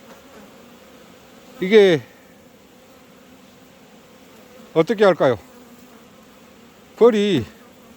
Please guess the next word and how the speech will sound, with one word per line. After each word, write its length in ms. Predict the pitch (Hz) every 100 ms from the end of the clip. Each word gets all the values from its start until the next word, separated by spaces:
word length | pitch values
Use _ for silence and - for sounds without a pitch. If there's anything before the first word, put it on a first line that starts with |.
| - - - - - - - - - - - - - - -
어, 1300 | 160 160 156 147 143 139 135 127 123 120 117 110